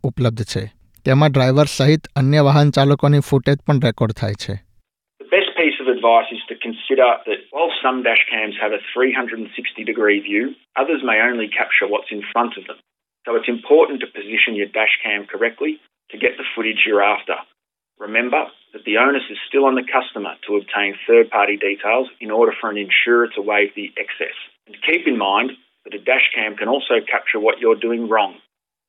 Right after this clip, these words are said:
Speaker 2: So stay safe and mindful on the road.
Speaker 1: વિવિધ પ્રકારના ડેશકેમના વપરાશ અંગે રોનક શાહે માહિતી આપી હતી કે રેડિયો only અથવા વીડિયો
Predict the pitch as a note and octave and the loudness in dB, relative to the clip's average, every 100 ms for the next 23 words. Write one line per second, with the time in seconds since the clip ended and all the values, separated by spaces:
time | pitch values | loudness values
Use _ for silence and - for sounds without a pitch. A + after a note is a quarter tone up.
0 | - G#2+ - - D#3 - C3+ - - _ | -8 -6 -2 0 0 2 0 0 -10 _
1 | - G2+ G#2 A2+ A2+ G#2+ G#2 G2+ G2+ - | -14 -8 0 0 0 -6 -6 -4 -4 -4
2 | - - _ _ _ _ _ _ C3+ D3 | -8 -14 _ _ _ _ _ _ 2 2
3 | G3 F#3+ E3+ F3+ F3 D3+ C#3 - D#3+ D#3+ | 2 0 2 2 2 2 0 2 0 2
4 | D#3 B2 C#3+ D3 - C#3+ C#3+ C#3 B2 C#3 | 2 2 4 2 2 0 2 2 2 2
5 | - C#3 C3 C#3 C3 B2+ C3+ C#3 B2+ C#3+ | 2 2 4 4 2 0 0 0 0 2
6 | C3+ - D3 - C#3+ B2 A#2+ C#3+ D#3 D3 | 0 0 -2 2 2 2 2 2 4 2
7 | C#3+ D#3 - C3 - C#3+ A#2 A#2+ C#3 | 2 0 -2 -6 2 2 2 4 4